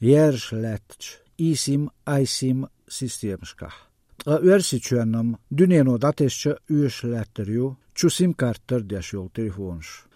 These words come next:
Бу зайын технология шөйіш чар. Маршу радио верси сервис корреспонденту, Пинчук Алинский ачинар материал.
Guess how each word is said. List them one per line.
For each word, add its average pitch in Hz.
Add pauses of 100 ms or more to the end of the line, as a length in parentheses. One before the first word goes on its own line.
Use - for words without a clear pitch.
Бу 156
зайын 135
технология 104
шөйіш 101
чар. 80 (560)
Маршу 165
радио 113
верси 147
сервис 107
корреспонденту, 104 (260)
Пинчук 147
Алинский 127
ачинар 110
материал. 90